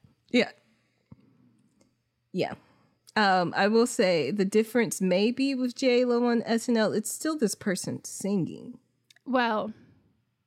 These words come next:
Speaker 2: life is a mystery. <laughs>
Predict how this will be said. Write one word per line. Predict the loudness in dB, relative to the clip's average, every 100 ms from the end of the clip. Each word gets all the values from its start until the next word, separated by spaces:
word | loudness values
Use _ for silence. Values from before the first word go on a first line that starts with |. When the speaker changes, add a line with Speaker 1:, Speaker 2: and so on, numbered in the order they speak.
| _ _ _ _ _ _ _ _ _ _ _ _ _ _ _ _ _ _ _ _ _ _ _ _ _ _
Speaker 2:
life | -2 2 2 0 -4
is | -2
a |
mystery. | 2 2 0 -8 -6 -6
<laughs> | -6